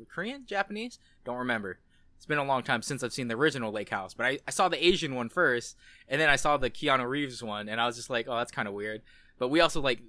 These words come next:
The Grudge, uh, Asian movie remade, um, The Ring, same thing, Asian movie remade,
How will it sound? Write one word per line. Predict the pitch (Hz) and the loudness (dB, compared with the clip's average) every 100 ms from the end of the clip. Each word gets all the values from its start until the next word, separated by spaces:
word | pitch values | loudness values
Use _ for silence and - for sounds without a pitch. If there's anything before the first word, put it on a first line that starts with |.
| - - _ - | -20 -20 _ -14
The | 135 | -10
Grudge, | 131 147 160 156 - - _ _ 113 | 0 2 2 0 -8 -12 _ _ -6
uh, | 113 | -4
Asian | 101 135 131 131 | 0 2 0 -2
movie | 135 127 127 123 | -4 -2 -4 -4
remade, | 117 120 117 117 113 - - - | -6 -4 0 0 -2 -10 -20 -16
um, | - 107 107 101 101 - _ _ _ - | -4 0 0 -2 -8 -16 _ _ _ -20
The | 131 117 | -10 -6
Ring, | 117 127 127 123 | -2 0 0 -4
same | - 127 117 | -8 -6 -4
thing, | 123 117 117 | -4 -4 -6
Asian | 117 120 120 | -6 -6 -4
movie | 120 113 107 | -6 -6 -8
remade, | 113 117 110 104 104 | -6 -4 -2 -2 -4